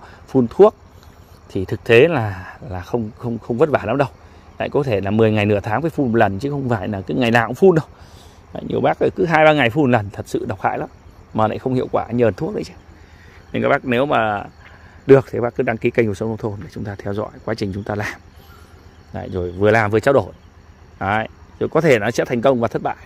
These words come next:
chứ không phải là cái nào cũng, cũng thành công các bác, không phải mùa nào cũng thành công, hoặc là cây nào cũng phải đạt tỷ lệ vài trăm quả. Đấy, không có đâu. Sẽ có cây này cây kia, hoặc là có mùa này mùa kia. Tuy nhiên thì để đúc kết lại những cách làm làm sao cho hiệu quả thôi.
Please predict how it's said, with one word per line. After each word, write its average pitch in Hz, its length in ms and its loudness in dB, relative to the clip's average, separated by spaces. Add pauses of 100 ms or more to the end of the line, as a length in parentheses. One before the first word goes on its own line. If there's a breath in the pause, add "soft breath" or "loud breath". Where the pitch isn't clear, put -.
chứ - 120 -12
không - 180 -2
phải - 280 -12
là 110 60 -6
cái - 160 -4
nào 123 220 -2
cũng, - 140 -6 (220)
cũng - 120 -8
thành 127 140 0
công 139 180 6
các 131 80 -6
bác, 156 140 -2 (180)
không 147 100 -4
phải 113 140 -4
mùa 127 200 8
nào 131 140 2
cũng 147 80 -6
thành 139 100 -4
công, 139 220 -2
hoặc 113 160 -8
là 117 60 -4
cây 151 180 4
nào 139 260 2
cũng 143 140 -14
phải 101 180 -8 (560 loud breath)
đạt 123 180 2 (160)
tỷ 110 120 0
lệ 120 180 2
vài 123 160 -2
trăm 160 140 2
quả. - 360 2 (220)
Đấy, 139 120 -12 (200)
không 156 100 -10
có 143 120 6
đâu. 175 80 2 (680 soft breath)
Sẽ - 160 -2
có 160 160 4
cây 151 180 4
này 127 160 2
cây 135 120 -2
kia, 151 280 4
hoặc 123 220 -4
là 110 120 -2
có 120 200 0
mùa 147 200 4
này 117 120 2
mùa 117 120 0
kia. 135 200 -2 (300)
Tuy 139 140 -10
nhiên 123 200 0
thì 104 200 -4 (960 loud breath)
để 110 220 2
đúc 135 160 -2
kết 160 160 2
lại 139 160 -4
những - 120 -8
cách - 140 -8
làm 101 260 -2
làm 95 60 -8
sao 110 180 -8
cho 120 120 -6
hiệu 127 180 -4
quả 95 160 -6
thôi. 117 120 -6